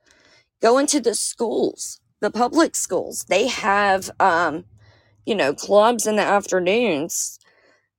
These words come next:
that you can, you know, bring in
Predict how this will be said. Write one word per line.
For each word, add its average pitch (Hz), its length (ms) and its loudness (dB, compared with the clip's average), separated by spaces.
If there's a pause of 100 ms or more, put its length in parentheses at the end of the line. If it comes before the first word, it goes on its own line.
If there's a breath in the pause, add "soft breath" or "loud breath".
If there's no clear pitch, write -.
that 208 260 4
you 220 180 -4
can, 208 460 2
you 214 140 2
know, 180 120 6
bring 190 460 0
in 190 680 0